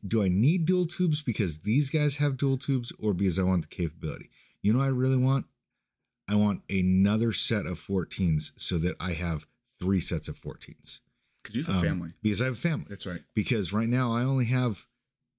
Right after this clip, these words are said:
Speaker 1: you know, mine and the girls are sharing one set of fourteens.
Speaker 2: Right.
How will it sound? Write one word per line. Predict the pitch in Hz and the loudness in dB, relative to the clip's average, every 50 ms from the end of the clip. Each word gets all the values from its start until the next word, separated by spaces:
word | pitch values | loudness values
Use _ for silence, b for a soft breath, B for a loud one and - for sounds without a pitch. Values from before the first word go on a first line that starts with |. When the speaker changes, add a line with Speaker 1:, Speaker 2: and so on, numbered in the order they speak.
| _ _ _ _ _ _ | _ _ _ _ _ _
Speaker 1:
you | - 95 | -2 0
know, | 87 87 | 2 4
mine | 87 95 101 110 117 120 123 113 | 4 4 2 2 0 0 -2 -2
and | - 101 92 | 0 0 0
the | 90 | 0
girls | 80 80 110 117 120 104 87 | 2 0 0 0 0 0 -2
are | 92 | -2
sharing | 85 - - - 120 123 110 92 85 85 85 | -4 -2 -2 0 0 2 2 4 4 4 4
one | 87 90 87 85 | 4 2 2 2
set | - - 92 82 | 0 0 0 0
of | 80 - | -2 -2
fourteens. | - 90 85 80 - 98 92 82 76 - 101 | -4 -4 -6 -4 -2 -2 -2 -2 -4 -6 -10
Speaker 2:
Right. | 90 82 | -10 -10